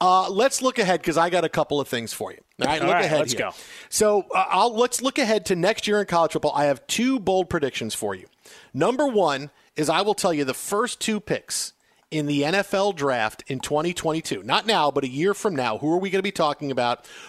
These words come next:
Speaker 1: We're gonna be talking about two quarterbacks going one two, and it's gonna be Sam Howell from North Carolina and Kedon Slovis out of U S C. They are gonna be your first two overall picks in the draft. Quarterbacks always go high. These guys are incredibly talented. They're ready to take that next step next year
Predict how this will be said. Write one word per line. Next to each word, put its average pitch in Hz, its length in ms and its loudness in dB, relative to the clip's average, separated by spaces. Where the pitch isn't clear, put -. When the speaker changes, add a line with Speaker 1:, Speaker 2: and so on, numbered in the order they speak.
Speaker 1:
We're 147 120 0
gonna 147 140 0
be 139 80 -2
talking 139 340 0
about 120 260 0
two 185 160 -2
quarterbacks 180 580 0
going 175 340 0
one 151 240 0
two, 107 320 -4
and 143 120 -2
it's 127 120 -4
gonna 131 180 -2
be 117 140 -6
Sam 160 440 0
Howell 175 280 0
from 190 160 -4
North 175 240 0
Carolina 135 640 0
and 123 220 -8
Kedon 147 320 -4
Slovis 143 440 0
out 127 160 0
of 123 60 -6
U 120 180 -2
S 117 120 -2
C. 92 260 -8
They 151 180 2
are 180 100 4
gonna 180 160 2
be 156 100 0
your 143 240 2
first - 540 -2
two 180 280 0
overall 156 540 2
picks - 280 -4
in 151 40 -4
the 147 60 0
draft. 135 340 0
Quarterbacks 160 480 0
always 160 260 0
go 160 200 0
high. 143 280 2
These 143 200 -2
guys 147 320 2
are 139 160 0
incredibly 170 760 -2
talented. 151 520 0
They're 123 140 0
ready 135 260 0
to 160 80 -4
take - 280 -4
that 151 200 -2
next 147 280 -2
step 160 260 -2
next 151 300 -4
year 147 200 0